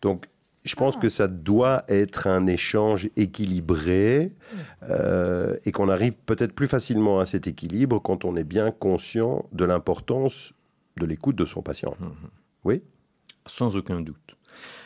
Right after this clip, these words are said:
Speaker 3: Euh, une des choses que demandent réellement les patients, vraisemblablement d'après des études de Kessel, qui était le, le, le, le père de l'approche... Euh, psychosocial de, de la médecine,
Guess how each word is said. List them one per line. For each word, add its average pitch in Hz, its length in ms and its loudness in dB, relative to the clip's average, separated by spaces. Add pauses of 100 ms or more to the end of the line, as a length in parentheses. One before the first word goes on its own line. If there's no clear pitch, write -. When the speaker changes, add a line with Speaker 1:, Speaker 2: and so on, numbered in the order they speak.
(540)
Speaker 3:
Euh, 107 360 2 (2000)
une 147 160 2
des 117 140 2
choses 165 360 -4
que - 120 -4
demandent 101 500 2
réellement 101 460 0
les 95 100 0
patients, 113 480 -4
vraisemblablement 90 720 -4
d'après 90 240 -4
des 87 120 -6
études 85 240 -10
de 82 80 -8
Kessel, 95 680 -6
qui - 120 -12
était 85 240 -8
le, 78 220 -6
le, 78 320 -8
le, - 280 -12
le 80 140 -4
père 104 320 0
de 90 80 0
l'approche... - 580 -6
Euh, 78 100 -4 (920)
psychosocial 85 1160 -4
de, 80 140 -6
de 87 160 -8
la 80 100 -4
médecine, 160 540 -8